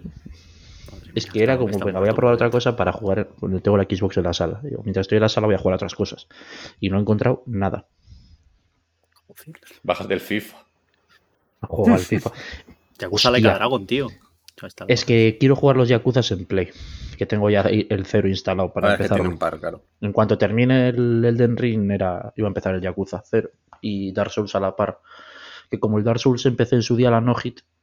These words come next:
Speaker 2: el
Speaker 3: ¿Ah, sí?
Speaker 2: comienzo, sí, el comienzo lo tengo <laughs> mamadísimo. Me lo paso en veinte minutos. El
Speaker 3: No tengo ni
Speaker 2: tocar
Speaker 3: idea.
Speaker 2: las dos campanas, el tocar las dos campanas lo hago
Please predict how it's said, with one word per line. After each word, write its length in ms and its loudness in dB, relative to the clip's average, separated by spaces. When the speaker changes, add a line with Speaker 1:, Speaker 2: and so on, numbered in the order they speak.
Speaker 2:
el 100 0
Speaker 3:
¿Ah, 80 -4
sí? 80 4
Speaker 2:
comienzo, 440 2
sí, 260 -2
el 220 0
comienzo 520 0
lo 120 4
tengo 400 2
<laughs> 180 -18
mamadísimo. 840 -2
Me 100 -4
lo 100 -4
paso 360 2
en 340 0
veinte 260 -2
minutos. 460 -8
El 80 -2
Speaker 3:
No 60 -2
tengo 260 2
ni 60 -4
Speaker 2:
tocar 260 2
Speaker 3:
idea. 80 2
Speaker 2:
las 100 2
dos 140 0
campanas, 640 2
el 120 -2
tocar 240 2
las 100 4
dos 140 0
campanas 560 0
lo 120 2
hago 580 0